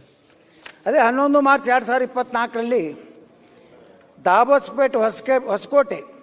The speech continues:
ಸುಮಾರು ಎರಡು ಸಾವಿರದ ಏಳ್ನೂರ ಐವತ್ತು ಕೋಟಿ ರೂಪಾಯಿ ಕರ್ನಾಟಕಕ್ಕೆ ಕೊಟ್ಟಿದೆ.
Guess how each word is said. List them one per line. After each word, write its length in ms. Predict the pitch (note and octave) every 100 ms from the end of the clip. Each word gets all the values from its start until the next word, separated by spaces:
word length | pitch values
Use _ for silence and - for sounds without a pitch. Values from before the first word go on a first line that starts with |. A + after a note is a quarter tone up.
| - _ _ _ -
ಸುಮಾರು 340 | F3+ G#3 A#3
ಎರಡು 260 | G#3+ A#3+ A#3
ಸಾವಿರದ 300 | A#3 A#3 A3+ A#3
ಏಳ್ನೂರ 380 | G#3+ A3 A3
ಐವತ್ತು 280 | G#3+ G#3+ G#3+
ಕೋಟಿ 240 | - G3 G3
ರೂಪಾಯಿ 380 | - G#3 F#3 - - - - - - _ _ _
ಕರ್ನಾಟಕಕ್ಕೆ 640 | F#3 F#3 G3+ G3+ - F3+
ಕೊಟ್ಟಿದೆ. 640 | F#3+ F#3+ F#3 F3 F3 -